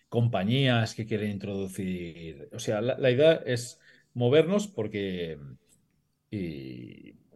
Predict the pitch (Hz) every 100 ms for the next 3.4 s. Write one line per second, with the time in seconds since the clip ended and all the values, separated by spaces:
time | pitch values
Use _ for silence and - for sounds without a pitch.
0 | - 101 135 143 127 127 131 113 101 95
1 | - 107 95 95 104 104 95 85 87 107
2 | 104 139 127 127 110 101 90 85 - 87
3 | 76 69 65 64